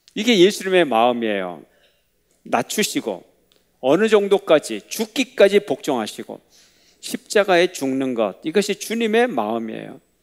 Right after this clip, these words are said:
근데 왜? 원래 그랬나요? 육 절 말씀 함께 시작. "그는 근본 하나님의 본체시나 하나님과 동등됨을 취할 것으로 여기지 아니하시고."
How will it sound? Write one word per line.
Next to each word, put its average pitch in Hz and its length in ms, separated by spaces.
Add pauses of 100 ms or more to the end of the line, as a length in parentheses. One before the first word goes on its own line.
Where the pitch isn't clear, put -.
(420)
근데 202 260
왜? 143 480 (480)
원래 170 300
그랬나요? 190 640 (320)
육 175 160
절 202 200
말씀 110 440 (440)
함께 123 480
시작. 135 720 (340)
"그는 208 300
근본 135 460 (440)
하나님의 196 480
본체시나 170 680 (420)
하나님과 165 1000
동등됨을 196 960
취할 160 320
것으로 123 540 (380)
여기지 139 480
아니하시고." 110 1200